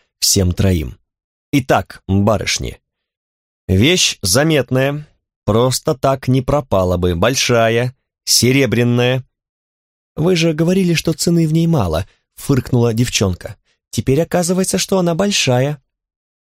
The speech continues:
«А я еще доплачу», сказал я мягко. «Кто вернет мне, доплачу золотыми монетами. Вспомните,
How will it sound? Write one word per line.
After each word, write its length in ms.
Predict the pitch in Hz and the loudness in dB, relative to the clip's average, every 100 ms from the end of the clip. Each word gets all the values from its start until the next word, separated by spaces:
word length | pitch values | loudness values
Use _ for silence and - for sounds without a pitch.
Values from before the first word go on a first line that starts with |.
| _ _ _ | _ _ _
«А 120 | - 76 | -10 -6
я 220 | 82 107 | -2 0
еще 320 | 123 - 131 | 0 0 -2
доплачу», 880 | 120 127 123 131 131 - 104 76 - | 0 -2 0 0 0 -2 -2 -6 -6
сказал 440 | - 104 95 92 | -4 0 0 0
я 140 | 90 | 2
мягко. 500 | 95 90 87 - - - _ _ _ _ _ | 2 0 -4 -12 -16 -18 _ _ _ _ _
«Кто 300 | - 156 156 | -4 0 2
вернет 540 | 139 156 170 202 - | 2 2 0 0 -4
мне, 260 | 80 57 - _ _ _ | -8 -10 -12 _ _ _
доплачу 680 | 87 131 127 143 139 180 | -4 -2 0 0 0 0
золотыми 580 | 165 147 170 165 165 160 | 0 0 0 0 0 0
монетами. 640 | 160 165 160 - 85 60 - _ _ _ _ | 0 0 -2 -2 -6 -8 -12 _ _ _ _
Вспомните, 920 | - - - 180 226 190 98 - 62 | -6 -4 -2 0 2 0 0 -4 -8